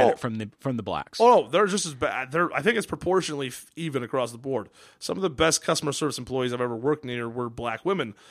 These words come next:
Speaker 1: but it's just the ones I speak to on the phone are amongst the worst. But it, maybe it's just abundance of them having those jobs for certain companies I deal with.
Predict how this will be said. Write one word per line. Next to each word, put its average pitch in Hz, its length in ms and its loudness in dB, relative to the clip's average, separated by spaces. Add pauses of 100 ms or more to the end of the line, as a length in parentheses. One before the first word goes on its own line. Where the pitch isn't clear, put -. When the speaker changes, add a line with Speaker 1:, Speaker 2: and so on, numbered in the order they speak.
(260)
Speaker 1:
but 110 180 -2
it's 123 100 -6
just 131 240 -8
the 127 80 -10
ones 127 320 -4
I 123 40 0
speak 143 260 -4
to 139 60 -8
on 117 40 -6
the 110 60 -8
phone 131 400 -2
are 110 300 -4 (100)
amongst 117 420 -10
the 117 60 -14
worst. 117 500 -6
But 117 140 -8
it, 113 80 -6
maybe 131 140 -2
it's 120 100 -4
just 127 100 -8
abundance 120 440 -6
of 117 60 -8
them 113 120 -8
having 117 300 -6
those 110 140 -12
jobs 117 360 -6
for 113 120 -12
certain 110 280 -10
companies 107 440 -10
I 104 100 -10
deal 120 260 -8
with. 104 240 -10